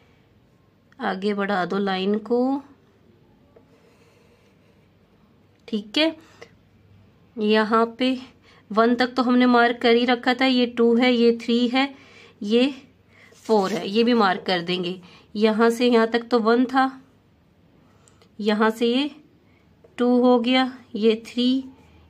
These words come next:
ये फ़ोर, यहाँ पे ये ज़ीरो हमने माना, यहाँ से number line start हो रही है, ठीक है। जहाँ पे ये ज़ीरो है ना, उस पे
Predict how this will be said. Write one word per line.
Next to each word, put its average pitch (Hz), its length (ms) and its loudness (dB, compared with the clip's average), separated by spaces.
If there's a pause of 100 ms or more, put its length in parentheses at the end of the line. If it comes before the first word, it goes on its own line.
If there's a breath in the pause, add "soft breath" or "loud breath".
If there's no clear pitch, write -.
ये 240 320 0 (560)
फ़ोर, 170 280 2 (1600 loud breath)
यहाँ 226 240 2
पे 254 120 -2
ये 262 160 2
ज़ीरो 226 360 0
हमने 233 320 4
माना, 220 440 2 (320 loud breath)
यहाँ 220 280 2
से 233 160 0
number 226 280 4
line 208 260 2
start 208 420 -2
हो 208 100 0
रही 185 220 -6
है, 226 140 0
ठीक 262 320 -8
है। 392 140 -2 (1400 loud breath)
जहाँ 247 380 -2
पे 262 120 -4
ये 294 340 -2
ज़ीरो 240 440 0
है 277 160 2
ना, 370 280 2 (920 loud breath)
उस 254 280 -6
पे 302 480 -4